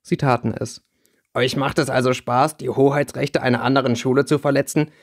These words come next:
internationale Verstimmung zu riskieren und euch in Todesgefahr zu begeben?“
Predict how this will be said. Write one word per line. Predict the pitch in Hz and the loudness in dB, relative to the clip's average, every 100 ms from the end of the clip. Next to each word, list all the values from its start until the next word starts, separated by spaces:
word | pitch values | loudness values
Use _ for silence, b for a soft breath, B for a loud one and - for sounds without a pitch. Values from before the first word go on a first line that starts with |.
| b | b
internationale | - 143 151 123 120 135 127 139 | -4 0 0 -2 0 0 2 2
Verstimmung | - 95 139 147 156 | 0 -2 2 2 2
zu | 143 | 2
riskieren | 143 147 - 156 165 | 0 0 2 2 2
und | - 127 | -2 -2
euch | 131 139 | 0 -2
in | - 123 | -2 0
Todesgefahr | 143 185 127 - 113 127 | 2 2 0 -6 -2 -2
zu | 123 123 | 0 -4
begeben?“ | 120 127 127 170 | -2 -2 0 -2